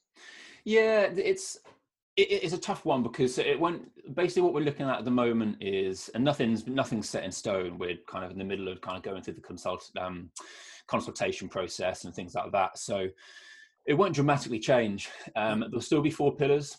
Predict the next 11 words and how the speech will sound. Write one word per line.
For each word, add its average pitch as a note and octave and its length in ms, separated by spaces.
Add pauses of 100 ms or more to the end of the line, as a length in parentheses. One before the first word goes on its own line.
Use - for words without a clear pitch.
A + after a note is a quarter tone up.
There'll A#2+ 140
still C3 300
be A2+ 500 (180)
a, G#2 280
a G2 40
gym-based B2+ 720
pillar. B2+ 300
There'll A2+ 160
still A2 200
be G#2 200
a F#2+ 360